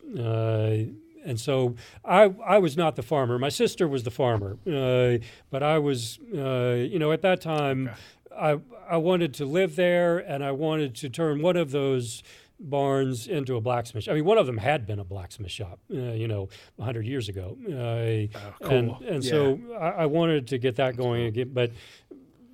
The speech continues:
Speaker 1: it's not worth getting into. But the, the whole thing ended up not happening.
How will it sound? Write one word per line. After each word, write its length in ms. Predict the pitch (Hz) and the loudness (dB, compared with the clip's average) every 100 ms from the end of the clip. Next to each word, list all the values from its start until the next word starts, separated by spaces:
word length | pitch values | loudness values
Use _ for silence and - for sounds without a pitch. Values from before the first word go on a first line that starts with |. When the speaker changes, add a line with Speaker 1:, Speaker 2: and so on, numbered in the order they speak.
| 202 269 | -20 -14
Speaker 1:
it's 480 | 254 156 127 - - | -2 -2 -2 -12 -10
not 300 | 160 160 151 | -4 -2 0
worth 240 | 139 127 - | 0 -4 -2
getting 220 | 123 120 | -2 0
into. 280 | 117 131 120 | -2 -2 -2
But 140 | 117 | -2
the, 220 | 131 135 175 | -2 -2 -2
the 120 | 131 | -2
whole 140 | 151 | -2
thing 200 | 120 127 | -2 -2
ended 160 | 120 107 | -2 -2
up 120 | 107 | -4
not 200 | 110 95 | -4 -6
happening. 340 | 87 82 87 | -8 -12 -14